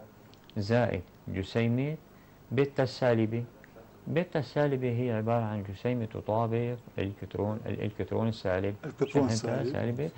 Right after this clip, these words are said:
Speaker 1: يمكن نرمز لها برمز إي صفر، عدد الكتلي صفر وعدد الذري ناقص واحد أو رقم الشحنة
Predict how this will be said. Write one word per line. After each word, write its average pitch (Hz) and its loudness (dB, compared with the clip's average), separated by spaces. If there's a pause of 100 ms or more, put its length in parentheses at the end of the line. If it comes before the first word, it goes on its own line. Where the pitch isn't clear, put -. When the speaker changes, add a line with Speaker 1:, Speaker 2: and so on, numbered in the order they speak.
(260)
Speaker 1:
يمكن 139 2
نرمز 120 2
لها 123 0 (400)
برمز 117 0 (140)
إي 131 2 (1400)
صفر، 170 0 (380)
عدد 110 2 (420)
الكتلي 117 2
صفر 185 -2 (160)
وعدد 113 0
الذري 117 -2
ناقص 110 0
واحد 117 0
أو 95 -2
رقم 101 -4
الشحنة 117 -6